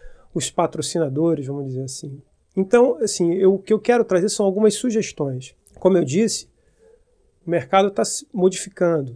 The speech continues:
então ex-, não existe uma receita de bolo. Mas, ah, tem algumas coisas agora que você pode fazer pra pelo menos passar por esse momento turbulento com um pouco menos de dificuldade.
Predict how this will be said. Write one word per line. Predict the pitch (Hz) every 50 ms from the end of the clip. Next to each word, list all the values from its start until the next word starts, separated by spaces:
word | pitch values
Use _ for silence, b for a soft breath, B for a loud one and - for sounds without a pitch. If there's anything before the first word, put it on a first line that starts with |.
| - _
então | - 175 165 180
ex-, | 185 165 -
não | - 190 214
existe | 214 170 233 208 - 214
uma | 208 180
receita | 170 170 - 185 170 - 175
de | 147 156
bolo. | 143 135 127 123 120 123 131 - _ _ _ _ _ _ _ _ _ _ _ _ _ _ -
Mas, | - 269 220 196 214
ah, | 254 330 320 294 240
tem | - 247 254
algumas | 254 233 208 214 196 -
coisas | - - 190 185 170 175 160
agora | 185 214 208 170 156 170 185 202 208 208 185 165
que | - 170
você | 165 - - -
pode | - 170 160 151 -
fazer | - 170 156 143 135 135 170 190 185 175
pra | - - 180
pelo | 165 - 202 202 190
menos | 185 196 214 220 202
passar | - - 202 185 - - 190 185
por | 180 - 175
esse | 170 - -
momento | 165 160 160 156 156 156 -
turbulento | - 165 147 135 170 160 151 151 165 185 190 185 185 160 139 131 - _ _ _ _ _ _ _
com | _ - 196 190 190 190 202 - _ -
um | 240 180
pouco | - - 190 185 190 190
menos | 180 175 175 170 160
de | 151
dificuldade. | - - 185 180 - 196 180 160 147 135 135 135 131 131 -